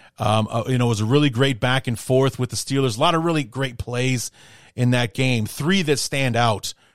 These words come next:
right off the top of my head. Number one would be James Harrison's interception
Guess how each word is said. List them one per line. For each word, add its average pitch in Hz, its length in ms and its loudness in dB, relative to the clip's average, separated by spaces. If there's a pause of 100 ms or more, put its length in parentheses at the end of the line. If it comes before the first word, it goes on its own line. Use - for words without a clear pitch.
(120)
right 127 200 2
off 123 180 0
the 113 80 -8
top 120 260 2
of 113 60 -4
my 110 140 0
head. 110 220 0
Number 127 200 2
one 120 480 2 (460)
would 117 240 -2
be 120 320 2
James 127 360 2
Harrison's 120 640 2
interception 120 720 0